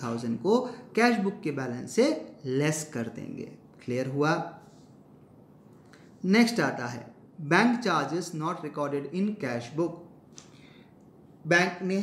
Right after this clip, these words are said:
हमसे फ़ोर फिफ्टी रुपीज चार्ज किए जिसकी recording cash book में नहीं हुई, इस कारण से cash book का बैलेंस फ़ोर फिफ्टी से ज़्यादा reflect हो रहा है।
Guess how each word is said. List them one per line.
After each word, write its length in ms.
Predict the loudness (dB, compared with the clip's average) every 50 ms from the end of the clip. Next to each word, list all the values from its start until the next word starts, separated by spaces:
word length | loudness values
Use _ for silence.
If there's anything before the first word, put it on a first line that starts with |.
| -2 -4
हमसे 380 | -6 -6 -6 -4 -4 -4 -6 -6 -8 -12 -20 -20 -20 -20 -20 -20 -12 2 8
फ़ोर 140 | 8 8 8
फिफ्टी 280 | 8 2 0 0 -2 -4
रुपीज 320 | -2 -4 -6 -8 -6 -2
चार्ज 300 | 0 0 0 0 -2 -4
किए 240 | -4 -4 -2 -2 -2 -2 -2
जिसकी 360 | -4 -4 -4 -4 -2 0 2 2
recording 420 | 2 2 2 0 0 0 0 -2 0
cash 220 | -2 -2 -2 -2
book 200 | -2 -4 -2 -2
में 100 | -2 -2
नहीं 260 | -2 0 2 2 2 2
हुई, 180 | 2 0 -2 -8 -12 -18 -2 2
इस 160 | 2 2 2 0 0
कारण 360 | 0 0 2 2 0 -4 -6
से 180 | -6 -8 -8 -8 -10 -6 -2
cash 260 | 0 0 0 0 -2 -4
book 160 | -4 -2 0
का 100 | 0 0
बैलेंस 420 | 0 0 0 0 -2 -2 -4 -8 -10 -14 -18 -20 -20 -20 -20 -20 -12
फ़ोर 300 | 0 4 6 6 6 6
फिफ्टी 380 | 4 4 2 2 0 0 0 0
से 160 | 2 0 0
ज़्यादा 340 | 2 4 4 4 6 6 4
reflect 440 | 4 4 2 2 -2 -4 -4 -4 -8
हो 100 | -10 -8
रहा 120 | -8 -10
है। 160 | -12 -12 -16